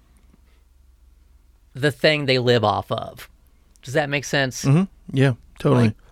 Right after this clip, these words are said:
Speaker 2: Well, and honestly, and the opportunity is usually less and less business towns too. And so, like, if you're somebody who is, like, you know, if you're an artist who's, like, trying to become a very successful artist,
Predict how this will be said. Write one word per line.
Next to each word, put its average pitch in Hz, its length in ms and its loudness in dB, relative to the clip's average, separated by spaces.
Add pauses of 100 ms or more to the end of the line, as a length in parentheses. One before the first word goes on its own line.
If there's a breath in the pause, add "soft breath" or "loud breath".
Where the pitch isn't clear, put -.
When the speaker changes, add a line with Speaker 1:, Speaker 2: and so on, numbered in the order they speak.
(720 loud breath)
Speaker 2:
Well, 156 160 6
and 160 220 4
honestly, 151 520 2 (320)
and 139 380 0
the 131 80 6
opportunity 127 680 4
is 113 160 2
usually 117 320 -2
less 95 360 0
and 98 100 -4
less 76 180 -4
business - 400 -6
towns 69 320 -8
too. - 220 -8 (640 loud breath)
And 120 240 4
so, 127 200 4
like, 117 240 4
if 113 140 -2
you're 127 100 2
somebody 147 720 4
who 123 420 4
is, 110 500 4
like, 110 340 -2 (520 soft breath)
you 120 120 2
know, 113 140 4
if 107 140 -2
you're 120 80 4
an 117 80 0
artist 104 440 -4
who's, 117 180 -4
like, 95 220 -4
trying 117 680 0
to - 100 -8
become 110 520 -4
a 90 80 -10
very 98 340 -4
successful - 680 -6
artist, 71 400 -12